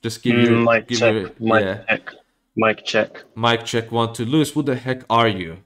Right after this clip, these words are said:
Speaker 1: Let's just kind of get that out of the way before we, like, get into this stream and do the mic check, of course.
Speaker 2: Uh, yeah, well, um, I'm not J Y Lewis from Twitter. I am actually the
Speaker 1: Thank God.
Speaker 2: original.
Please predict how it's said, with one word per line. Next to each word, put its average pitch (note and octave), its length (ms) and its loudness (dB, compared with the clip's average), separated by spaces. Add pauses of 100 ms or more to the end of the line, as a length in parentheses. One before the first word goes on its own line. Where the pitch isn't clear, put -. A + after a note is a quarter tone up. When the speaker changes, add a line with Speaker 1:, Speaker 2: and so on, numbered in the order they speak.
Speaker 1:
Let's A2 200 -4
just A#2+ 180 -4
kind A#2+ 180 -2
of A2 80 -6
get A2 200 0
that A#2 160 4
out A2 180 4
of G2+ 60 -2
the G2+ 100 -4
way G#2+ 440 0 (420)
before G#2 340 -2
we, G2+ 120 -6
like, F#2+ 260 -4
get G#2 160 -2
into G2+ 240 -6
this F#2 240 -4
stream - 640 -8 (920)
and G2+ 120 -6
do G#2 120 0
the F#2+ 60 0
mic G2 280 -2
check, F2 220 -10
of - 160 -20
course. E2 340 -12 (340)
Speaker 2:
Uh, F5 160 8
yeah, D#3+ 280 6
well, D3 380 2
um, C#3 460 0 (180)
I'm C3+ 280 6
not C#3 400 2
J C#3 260 0
Y C3 300 4
Lewis B2 600 -2
from A2+ 220 -10
Twitter. B2 600 -2 (280)
I A2 200 2
am A2+ 160 0
actually A2+ 440 -2
the A2 120 -4
Speaker 1:
Thank A#2+ 260 2
God. A#2+ 240 8 (120)
Speaker 2:
original. A2 480 -6